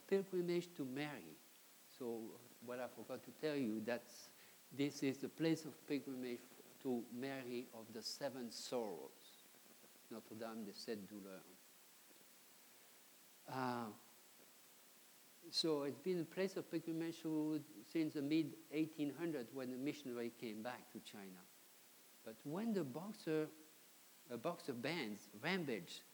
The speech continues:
through the region in June nineteen hundred, they massacred, they killed a great number of Christians. For instance, this is in front of a, a church. And you have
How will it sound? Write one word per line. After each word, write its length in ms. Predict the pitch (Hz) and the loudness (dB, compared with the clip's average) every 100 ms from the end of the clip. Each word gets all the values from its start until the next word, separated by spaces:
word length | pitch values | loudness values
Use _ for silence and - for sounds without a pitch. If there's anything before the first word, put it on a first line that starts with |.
| - - | -18 0
through 200 | 160 147 | 4 4
the 140 | 123 | 4
region 560 | 117 175 165 135 123 127 | 6 6 6 2 0 2
in 160 | 131 120 | 2 4
June 340 | 139 127 123 | 2 4 4
nineteen 440 | 135 139 127 123 110 | 4 2 2 0 -2
hundred, 360 | 165 156 113 101 - - - - 110 | -2 0 -2 -4 -10 -20 -20 -6 0
they 120 | 117 | 2
massacred, 760 | 120 190 190 123 - 104 101 | 2 0 -2 -4 -4 -4 -4
they 120 | 104 113 - | -4 -4 0
killed 200 | 135 107 - - 113 | 0 0 -12 -12 -8
a 40 | |
great 320 | 110 127 170 | -4 2 2
number 400 | 147 135 151 135 131 | 4 2 2 0 -2
of 180 | 117 - | -6 -8
Christians. 600 | - 156 - - 90 - - - - - - - - | -2 0 0 -6 -8 -10 -16 -20 -16 -16 -16 -10 -2
For 120 | 131 | 0
instance, 320 | 131 117 110 | 0 -2 2
this 180 | 156 156 | 2 2
is 320 | 135 120 - - - 123 | -4 -6 -12 -18 -14 -8
in 100 | 113 - | -8 -6
front 200 | 123 120 - | -8 -8 -8
of 160 | 110 110 - | -8 -8 -8
a, 340 | 107 101 - | -8 -8 -12
a 40 | 110 | -10
church. 460 | - 170 110 - - - - | -2 -2 -2 -8 -18 -18 -8
And 140 | 120 131 | -2 0
you 100 | 135 | 0
have 100 | 143 | -4